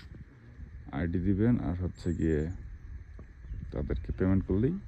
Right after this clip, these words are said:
তারা আপনাকে বাইক দিয়ে দেবে বা স্কুটি দিয়ে দিবে। তো স্কুটি কেন নিলাম? কারণ হচ্ছে এখানে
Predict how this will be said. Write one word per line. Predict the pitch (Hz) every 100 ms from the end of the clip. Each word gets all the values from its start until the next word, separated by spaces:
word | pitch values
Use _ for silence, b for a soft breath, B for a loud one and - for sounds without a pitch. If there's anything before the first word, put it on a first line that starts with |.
| - B B B B -
তারা | 87
আপনাকে | 82 - 82 - 76 - - - - - - - - - - - - - 78 -
বাইক | 90 -
দিয়ে | 82 -
দেবে | - 92 - - - - - -
বা | 85 82 - - -
স্কুটি | 85 - 85
দিয়ে | 85 87
দিবে। | - -
তো | - - 95 -
স্কুটি | 104 - 135 143
কেন | 139 135
নিলাম? | 131 113 120 156 B B B B -
কারণ | 98 107
হচ্ছে | 117 - 113 95
এখানে | 90 110 107 104